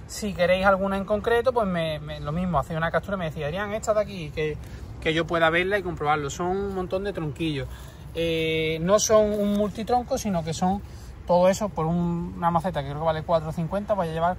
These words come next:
cuatro unidades. Está saliendo el, la rosa a uno. Así que ahí lo tenéis, rosa canina. Además es que están súper bien.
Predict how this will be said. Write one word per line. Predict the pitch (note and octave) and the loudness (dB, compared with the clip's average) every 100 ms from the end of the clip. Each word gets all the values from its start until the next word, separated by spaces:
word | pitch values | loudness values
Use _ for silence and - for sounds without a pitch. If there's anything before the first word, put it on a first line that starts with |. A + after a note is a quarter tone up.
| - | 0
cuatro | E3+ D#3 | 0 0
unidades. | D3 C3 B2 B2+ | -2 -4 -6 -10
Está | D#3 | -10
saliendo | - D3+ D3 D3+ | -8 -6 -6 -4
el, | D#3 D3+ D3+ | -4 -6 -2
la | C#3+ | 0
rosa | C#3+ F3+ A3 - | 0 0 -2 0
a | C#3 | 2
uno. | D3 B2 A2 - - - - - | 2 -2 -6 -12 -16 -14 -12 -10
Así | D#3 | -6
que | D#3 | -4
ahí | D3+ | -2
lo | D3+ | -2
tenéis, | D#3+ A3+ F#3+ | -4 -4 -2
rosa | E3+ E3+ G#3 G#3 B2 | 0 0 0 -2 -4
canina. | - D3 D#3+ D#3 C#3 | -2 -2 -2 -4 -4
Además | C#3+ D3+ F3 | -4 -2 -4
es | |
que | - F#3 | -4 -8
están | A#3 | -8
súper | - - C4+ A#3+ F3+ | -8 -6 -4 -2 -2
bien. | D#3+ F3 | -2 -2